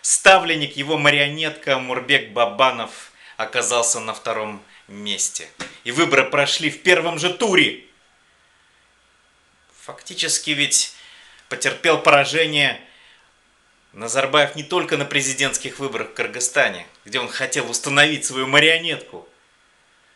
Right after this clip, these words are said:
и возвратить бакиевский режим. На самом деле проиграл Назарбаев в целом и внутри Казахстана. Он проигрывает партия за партией, он ослабляется.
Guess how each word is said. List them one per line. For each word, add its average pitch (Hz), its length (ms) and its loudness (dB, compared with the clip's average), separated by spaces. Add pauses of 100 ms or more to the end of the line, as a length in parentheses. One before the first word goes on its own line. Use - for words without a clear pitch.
(140)
и 120 80 -10
возвратить 165 640 4
бакиевский 185 560 0
режим. 143 400 -2 (1120)
На 110 140 -14
самом 120 400 -6
деле 110 260 -8
проиграл 110 540 -2
Назарбаев 101 680 -8
в - 220 -12
целом 104 480 0
и 101 60 -12
внутри 98 340 -14
Казахстана. 92 680 -8 (560)
Он 143 180 0
проигрывает 180 880 4
партия 165 380 2
за 151 160 0
партией, 127 720 -2 (460)
он 139 160 0
ослабляется. 185 1120 2